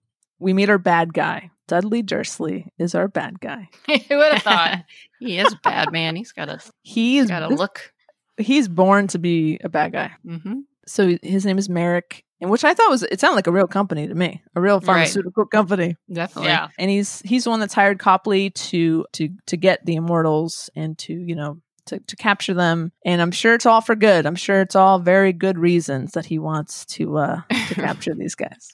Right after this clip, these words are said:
Speaker 3: Right,
Speaker 2: Re-
Speaker 3: right.
Speaker 2: It is good.
Speaker 3: At least Copley, he has his good reasons, but, uh,
Speaker 1: He does.
Speaker 3: soon finds out that that's not shared by Merrick. <laughs>
Speaker 1: <laughs> No. So we quickly learned that Niall,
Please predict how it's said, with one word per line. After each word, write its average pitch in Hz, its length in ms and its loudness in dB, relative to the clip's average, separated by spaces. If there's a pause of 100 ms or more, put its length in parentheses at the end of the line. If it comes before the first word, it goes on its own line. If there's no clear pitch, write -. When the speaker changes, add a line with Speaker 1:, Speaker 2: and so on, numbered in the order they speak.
Speaker 3:
Right, 170 360 0
Speaker 2:
Re- 185 300 -8
Speaker 3:
right. 180 360 -2
Speaker 2:
It 233 100 -4
is 233 120 -8
good. 208 120 -6 (160)
Speaker 3:
At 185 60 -2
least 208 240 2
Copley, 165 720 2 (440)
he 202 240 -4
has 160 260 -2
his 202 260 0
good 156 240 -4
reasons, - 640 -6
but, 156 320 -4
uh, 160 280 -6 (460)
Speaker 1:
He 220 60 -4
does. - 220 -6
Speaker 3:
soon 226 240 0
finds 175 280 2
out 160 220 2
that 156 140 -4 (380)
that's 160 200 -6
not 160 240 0
shared 151 340 0
by 160 140 0
Merrick. - 420 -8 (220)
<laughs> 208 580 0
Speaker 1:
<laughs> - 400 -8
No. 185 360 0 (1120)
So - 160 -2
we 208 100 0
quickly 262 460 -2
learned 196 420 4
that 165 140 2
Niall, 175 680 4